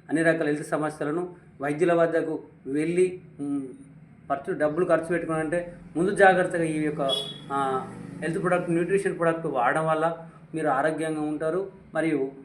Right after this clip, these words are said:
మీ యొక్క ముందు ముందు కూడా ఇమ్యూనిటీ పవర్ పెరిగి మీకు ఎలాంటి వ్యాధుల బారిన పడకుండా ఉండే అవకాశం ఉంటుంది. మనకున్నటువంటి అవయవాలను మనం సక్రమంగా కాపాడుకున్నట్టయితే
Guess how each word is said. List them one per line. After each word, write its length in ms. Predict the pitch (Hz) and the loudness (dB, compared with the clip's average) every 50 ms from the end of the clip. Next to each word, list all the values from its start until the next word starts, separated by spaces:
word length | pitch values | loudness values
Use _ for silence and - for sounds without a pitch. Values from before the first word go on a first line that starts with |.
| - - 160 | -12 -8 -6
మీ 60 | 156 | -4
యొక్క 240 | 160 160 - - 147 | -2 -4 -4 -4 -4
ముందు 240 | 139 143 156 175 185 | -2 0 2 4 4
ముందు 180 | 185 185 180 | 6 6 6
కూడా 160 | 175 170 160 | 6 6 6
ఇమ్యూనిటీ 340 | 156 147 156 170 175 160 165 | 4 4 4 2 2 0 0
పవర్ 220 | - 165 156 151 147 - | 2 4 4 4 2 2
పెరిగి 400 | 151 139 139 143 143 139 135 139 - - - - - | 0 0 0 0 -2 -2 -4 -6 -10 -18 -20 -12 -8
మీకు 240 | 151 139 135 143 139 | -6 -4 -2 -2 0
ఎలాంటి 500 | 143 147 156 156 151 147 151 143 139 - - - - - - | 0 0 0 0 0 -2 -2 -2 -4 -6 -12 -20 -20 -8 -2
వ్యాధుల 260 | 139 143 151 156 156 | 2 2 2 4 2
బారిన 280 | 147 135 143 143 143 135 | 2 2 2 2 2 0
పడకుండా 440 | 135 127 127 127 139 139 135 156 165 170 - - - - - - - - - - - | 0 -2 -2 -2 -2 -2 -2 0 0 -2 -2 -6 -12 -18 -20 -20 -20 -20 -20 -10 -2
ఉండే 120 | 143 147 | 2 4
అవకాశం 420 | 143 143 147 147 165 156 - 151 139 | 4 4 4 4 2 0 0 0 -2
ఉంటుంది. 340 | 139 131 139 139 170 - - | -2 -2 -4 -4 -4 -6 -4
మనకున్నటువంటి 640 | 170 165 190 202 214 226 226 226 226 220 220 214 214 196 | 0 2 2 2 4 4 6 6 6 8 8 6 8 8
అవయవాలను 440 | 180 180 185 185 185 185 190 196 | 6 8 8 8 8 8 6 4
మనం 200 | 196 175 170 165 | 2 0 0 0
సక్రమంగా 400 | 160 170 160 165 170 175 175 170 | 0 0 0 0 0 0 0 0
కాపాడుకున్నట్టయితే 960 | 160 - 156 156 147 170 175 170 170 165 156 151 147 147 147 - 175 175 - - | 2 4 4 4 6 6 6 6 4 2 0 0 0 0 0 0 -2 -4 -4 -6